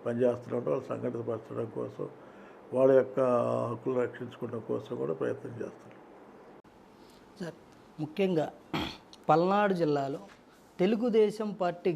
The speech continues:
Speaker 2: గెలుపు కోసం జంగా కృష్ణమూర్తి గారు ఎలాంటి వ్యూహంతో పనిచేస్తున్నారు?
Speaker 1: ఇప్పుడు ఈ పార్టీ ఇచ్చినటువంటి ఆదేశాల మేరకు ఈ రోజున పల్నాడు జిల్లా ఎన్నికల కోఆర్డినేటర్గా నియమించడం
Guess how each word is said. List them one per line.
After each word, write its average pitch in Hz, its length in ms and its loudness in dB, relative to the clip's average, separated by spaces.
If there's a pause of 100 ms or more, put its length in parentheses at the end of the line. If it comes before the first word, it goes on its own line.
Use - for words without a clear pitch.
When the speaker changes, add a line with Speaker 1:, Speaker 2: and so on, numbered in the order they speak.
Speaker 2:
గెలుపు 165 240 -2 (100)
కోసం 156 240 0 (160)
జంగా 185 340 2
కృష్ణమూర్తి 180 520 -4
గారు 180 220 2
ఎలాంటి 196 420 2
వ్యూహంతో 180 520 0
పనిచేస్తున్నారు? 147 580 -4 (220)
Speaker 1:
ఇప్పుడు 156 240 4
ఈ 175 40 6 (140)
పార్టీ 113 320 -2
ఇచ్చినటువంటి 127 720 4 (720)
ఆదేశాల 117 460 4 (100)
మేరకు 113 300 0
ఈ 110 100 4
రోజున 113 260 2 (640)
పల్నాడు 123 420 8
జిల్లా 120 240 6 (200)
ఎన్నికల 117 300 0 (120)
కోఆర్డినేటర్గా 110 720 4
నియమించడం 107 420 -4